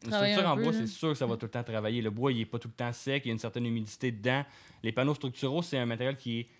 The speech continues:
Speaker 1: qui est mort. Puis aussi, ce qui est intéressant au niveau écologique, c'est que nous, on a, euh,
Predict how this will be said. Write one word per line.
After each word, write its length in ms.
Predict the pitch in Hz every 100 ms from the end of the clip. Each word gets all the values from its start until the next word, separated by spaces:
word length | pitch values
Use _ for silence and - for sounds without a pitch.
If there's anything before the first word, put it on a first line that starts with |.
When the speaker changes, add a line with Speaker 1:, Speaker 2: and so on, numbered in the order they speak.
| _
Speaker 1:
qui 160 | - 110
est 20 |
mort. 380 | 110 113 214 - - - -
Puis 120 | -
aussi, 240 | 127 123 190
ce 60 |
qui 80 | -
est 100 | 143
intéressant 340 | 131 123 123 185
au 40 |
niveau 260 | 147 139 147 127
écologique, 520 | 123 127 123 120 -
c'est 120 | -
que 40 | 127
nous, 140 | 170
on 200 | 170 127
a, 160 | 135 156 - - - 110
euh, 180 | 107